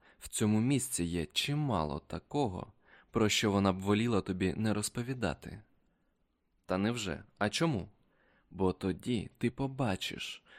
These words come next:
що тут не так вже й чудово, як всі намагаються продемонструвати, і передумаєш залишатися". "А про що саме йде мова?"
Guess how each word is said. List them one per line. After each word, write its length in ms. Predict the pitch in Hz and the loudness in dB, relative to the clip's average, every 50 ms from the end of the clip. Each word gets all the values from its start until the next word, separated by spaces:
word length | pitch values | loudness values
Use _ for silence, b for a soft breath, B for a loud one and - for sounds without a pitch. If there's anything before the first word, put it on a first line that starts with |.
| B B | B B
що 240 | - - - 101 | -2 0 0 0
тут 220 | - - 98 - - | 2 2 0 0 2
не 100 | 101 95 | -2 0
так 200 | - 143 156 143 | 2 0 0 0
вже 180 | 139 135 151 | 2 2 2
й 40 | 143 | 2
чудово, 640 | - - 180 160 143 147 120 90 82 80 78 - - | 2 0 -2 0 2 4 2 4 2 2 -2 -4 -6
як 240 | - 101 107 - - | -2 -2 -2 -2 -2
всі 280 | - - - 139 143 131 | -2 -2 0 2 2 2
намагаються 640 | 113 101 95 95 95 98 101 92 92 - - 104 | 4 4 4 4 2 2 2 2 2 2 0 -2
продемонструвати, 1040 | - - 104 101 104 104 104 107 - - 147 143 131 107 78 67 - - - - - b b b b b b b b b b | 0 -2 0 2 4 2 2 2 0 0 0 2 2 2 2 0 0 -4 -12 -12 -14 b b b b b b b b b b
і 120 | 104 98 | -4 -4
передумаєш 840 | - - 107 123 131 131 135 123 98 85 82 67 - - - - - - | 0 0 0 0 2 2 2 2 2 2 0 -4 -6 -8 -10 -14 -10 -8
залишатися". 880 | 98 101 98 104 117 - - 113 - - - - - - - - - _ _ _ _ _ _ _ _ _ _ _ _ _ _ - | -2 0 0 0 0 -2 -2 -4 -4 -4 -6 -8 -8 -8 -8 -12 -16 _ _ _ _ _ _ _ _ _ _ _ _ _ _ 0
"А 200 | 98 95 92 90 | 2 2 2 2
про 260 | - - 95 98 92 | 0 0 0 0 0
що 280 | 90 - - - 120 113 | 0 0 2 2 4 4
саме 520 | - - - - 120 107 92 85 80 - - | 4 2 2 4 4 4 4 2 -2 -4 -4
йде 360 | - 95 85 92 90 90 98 90 | -6 -6 -4 -4 0 2 4 4
мова?" 360 | 92 95 90 80 76 71 | 6 4 4 2 0 -6